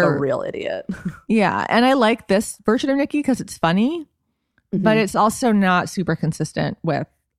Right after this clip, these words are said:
Speaker 1: last
Speaker 2: Mm-hmm.
Speaker 1: season. And they were definitely, they definitely had genuine feelings for each other.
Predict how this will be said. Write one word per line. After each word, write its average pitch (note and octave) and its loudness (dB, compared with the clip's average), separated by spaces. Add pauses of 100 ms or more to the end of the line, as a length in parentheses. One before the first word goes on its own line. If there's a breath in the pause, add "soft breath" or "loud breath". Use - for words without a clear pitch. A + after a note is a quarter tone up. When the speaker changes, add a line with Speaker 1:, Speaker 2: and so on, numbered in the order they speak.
Speaker 1:
last D#3+ -4
Speaker 2:
Mm-hmm. - -18
Speaker 1:
season. D3 -12 (120)
And G#3 2
they A#3 4
were C4 2
definitely, F#3 0 (960)
they A3 2
definitely B3 2
had B3 0
genuine E3+ 0
feelings G#2+ -4
for - -8
each - -6
other. C2 -4